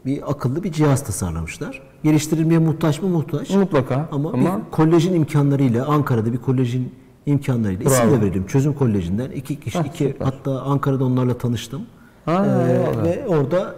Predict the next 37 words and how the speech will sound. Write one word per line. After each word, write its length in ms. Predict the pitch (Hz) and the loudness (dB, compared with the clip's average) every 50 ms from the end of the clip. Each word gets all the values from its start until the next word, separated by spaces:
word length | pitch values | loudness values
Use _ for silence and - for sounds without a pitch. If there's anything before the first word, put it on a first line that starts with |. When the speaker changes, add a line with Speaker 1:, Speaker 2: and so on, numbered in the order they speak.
| - - | -8 -8
Speaker 1:
üçüncülük 400 | 143 - 160 156 147 170 165 180 | -6 -2 -2 -2 0 0 2 2
ödülü 220 | 156 151 156 156 | 4 4 4 4
almışlar. 480 | 139 120 101 87 - - - 76 - - - - - - - - - - - - - - 151 | 4 2 2 0 -4 -8 -12 -14 -14 -16 -20 -20 -20 -20 -20 -20 -20 -20 -20 -20 -14 -8 -4
Üniversitelerden, 800 | 147 156 160 156 151 156 - 160 156 151 147 135 160 151 151 156 - - - - - | 0 2 2 2 2 0 2 2 2 4 4 2 2 2 0 -2 -4 -12 -14 -10 -6
e, 260 | 123 120 110 - 123 | -6 -6 -6 -4 0
böyle 420 | 131 131 131 127 127 131 123 - - | 2 4 4 4 4 2 0 -2 0
değişik 420 | 127 127 120 - - - - - - - - - - - - - - - | 0 0 0 0 -4 -12 -14 -18 -20 -20 -20 -20 -20 -20 -20 -18 -12 -8
e, 240 | 113 110 107 104 - | -6 -4 -4 -4 -4
ürünler 460 | - 117 123 123 127 127 123 127 120 | -4 -2 0 2 2 2 2 2 2
vardı. 340 | 113 107 101 95 95 - 160 214 277 - - - - - - - - - | 2 2 2 0 0 -2 -6 -8 -10 -14 -18 -20 -20 -20 -20 -20 -14 -12
E, 40 | 208 254 269 - - | -12 -12 -10 -8 -8
burada 260 | 311 302 - 277 - | -6 -4 -4 -6 -6
bir 140 | 339 339 349 | -6 -8 -6
şey 260 | - - 285 247 160 | -6 -4 -2 0 0
yani, 200 | 135 131 120 120 - | 0 0 -2 -4 -6
şimdi 200 | - - 160 156 | -10 -8 -8 -6
sen 160 | - 170 165 | -4 -4 -4
A-, 280 | 165 160 165 180 147 147 | -2 0 -2 0 0 2
bir 140 | 190 180 180 | 2 2 2
Anadolu 280 | 202 185 190 180 170 | 2 2 2 2 2
Üniversitesi'nde, 640 | 160 147 147 147 143 127 - 123 - - 117 117 143 | 2 2 4 2 2 2 0 -2 -2 -2 -2 -2 -2
hani 180 | 180 151 131 123 | -2 -2 -4 -4
İstanbul, 420 | 139 - - - 143 143 135 135 | -4 -4 -2 -2 -2 0 0 0
Ankara'yı, 380 | 139 139 131 - 139 131 135 135 | 0 0 0 0 0 2 2 2
İzmir'i 340 | 127 117 127 135 131 131 | 2 2 2 0 0 0
koy 180 | 135 139 139 127 | 2 0 0 0
bir 60 | 110 | -2
kenara. 420 | - - 98 92 101 135 208 262 - | -4 -6 -4 -4 -4 -6 -8 -6 -2
Speaker 2:
Evet. 260 | 156 147 127 107 98 - - - - | 0 2 2 2 -2 -6 -10 -14 -8
Speaker 1:
Çorum'da, 560 | - 165 175 170 160 151 139 127 127 123 123 | -2 0 2 2 2 0 0 0 0 -2 -2
Trabzon'da, 600 | - 131 135 143 147 139 131 123 127 127 123 110 | -2 0 2 4 4 2 2 0 0 0 0 0
Diyarbakır'da, 640 | 113 123 135 135 131 123 123 - - 113 110 113 104 107 | 2 2 4 4 2 2 -2 -2 -2 0 0 0 0 2
Van'da 460 | 113 117 110 101 110 107 107 113 - - - - - - - - - - - - - - | 2 2 2 2 0 0 -2 -4 -6 -10 -16 -20 -20 -20 -20 -20 -20 -20 -20 -18 -8 -2
böyle 160 | 131 139 143 139 | 0 0 0 0
takımlar 500 | - - 143 143 143 139 143 147 147 139 | 0 0 -2 0 0 0 2 2 2 2
gelecek 460 | 127 127 117 110 113 156 156 156 135 | 2 2 2 2 2 0 0 0 -2
ve, 220 | 139 143 139 - | -2 -2 -4 -6